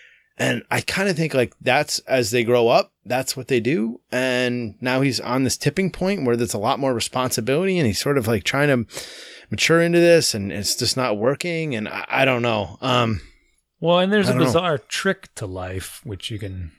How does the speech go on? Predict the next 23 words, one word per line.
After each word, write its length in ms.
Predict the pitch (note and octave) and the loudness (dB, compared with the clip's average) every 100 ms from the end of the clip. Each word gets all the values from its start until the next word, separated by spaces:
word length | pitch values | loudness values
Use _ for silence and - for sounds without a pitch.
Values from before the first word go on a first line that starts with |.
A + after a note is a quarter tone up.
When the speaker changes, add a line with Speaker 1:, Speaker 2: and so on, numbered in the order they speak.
| C#4+ | -8
Speaker 2:
also 340 | B2 D3+ F#3+ | -2 -2 0
try 240 | F3+ F#3+ F#3+ | 0 2 2
to 60 | |
teach 360 | G3+ - G3+ - | 0 -2 -4 -2
them, 220 | G3+ G3 | -2 0
and 80 | G3 | 0
they 80 | F3 | 2
may 180 | D#3+ D#3+ | 2 2
never 280 | D#3+ D#3 D#3 | 2 2 2
understand, 600 | D#3 D#3 - D#3 D#3+ C#3+ | 2 0 0 2 2 2
that 120 | B2 | 0
I 60 | A2+ | 0
think 180 | A2+ G#2 | -2 -4
maybe 220 | G#2+ G2 | -4 -4
a 80 | F2+ | -6
lot 200 | F#2 F#2 | -6 -6
of 100 | F2+ | -6
other 160 | G2+ | -8
people 260 | G#2+ C3 B2+ | -8 -10 -10
don't 360 | A2 G#2+ C#3+ | -8 -8 -8
understand 600 | A#2 A#2+ A2+ B2+ B2 A2+ | -10 -10 -10 -12 -10 -10
either. 360 | F#2+ G2+ C3 C#3 _ _ - | -10 -10 -10 -14 _ _ -2
Speaker 1:
What? 260 | A#2+ G#2 | -2 -2